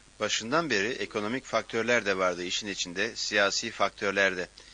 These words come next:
Bir nevi ikiz kardeş gözüyle bakmak lazım bu ikisine. Evet, birinci Elizabeth döneminde İngiltere yünlü kumaş ve diğer ürünlerine pazar bulma çabası içindeydi.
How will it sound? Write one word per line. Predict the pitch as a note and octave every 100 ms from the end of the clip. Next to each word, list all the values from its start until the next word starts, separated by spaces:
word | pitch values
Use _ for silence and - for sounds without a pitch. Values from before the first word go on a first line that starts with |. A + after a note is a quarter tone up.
| - - -
Bir | F#3 F#3+
nevi | D3 E3+
ikiz | C#3 A#2+ D3 -
kardeş | B2 A2+ B2 B2
gözüyle | - G#2+ A2 G2 F2+
bakmak | F#2+ - F#2 -
lazım | F#2+ F2 F#2+
bu | F2+
ikisine. | F2+ - - F#2 - _ - - - - -
Evet, | C3+ F#2+ -
birinci | A#2 B2+ C#3+
Elizabeth | F#3 B2 G2 F2+ F2
döneminde | B2 B2 F#2+ F2 G#2+ B2
İngiltere | A#2+ A#2 A#2 A#2 G2+ G2+
yünlü | G2 G2 A2+
kumaş | C3+ A2 G2 A#2 -
ve | G2 D#2+ -
diğer | A2 C3 A2+
ürünlerine | G2+ G#2 G2 F#2+ F#2+
pazar | F2+ A2 G#2+ C3
bulma | G#2 A2 C#3
çabası | C3+ A#2+ A#2+ C#3
içindeydi. | - B2 G2 F2+